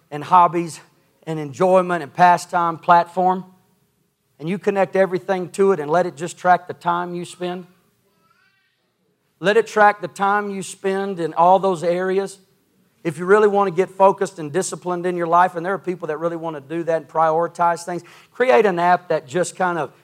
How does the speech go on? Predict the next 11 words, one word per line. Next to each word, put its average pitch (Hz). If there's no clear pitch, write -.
shows 180
everywhere 208
you've 175
been, 175
every 196
social 202
media, 185
everything 220
that 190
you've 156
done 175